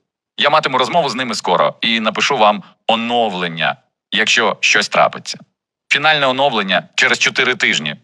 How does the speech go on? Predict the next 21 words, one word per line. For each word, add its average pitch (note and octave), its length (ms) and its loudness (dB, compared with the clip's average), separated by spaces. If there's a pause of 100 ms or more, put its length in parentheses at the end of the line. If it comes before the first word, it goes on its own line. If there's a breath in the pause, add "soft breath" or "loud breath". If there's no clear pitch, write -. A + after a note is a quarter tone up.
(420)
Деякий B2+ 320 -2
час - 260 2
тому A2 240 -2
я F#2+ 100 2
опублікував F#2+ 500 0
допис F#2+ 380 -4 (260 soft breath)
про A#2 160 0
те, A#2+ 200 2
як G2 420 0
я G2+ 200 4
виїхав F2+ 420 -2
із G2 80 -8
батьківського F2+ 480 -4
дому, G#2+ 420 -2 (300 soft breath)
тому B2+ 180 -2
що B2 120 2
жити A#2+ 240 0
там A#2+ 180 2
стало G#2+ 280 2
просто A2 300 -2
неможливо. C#2+ 520 -6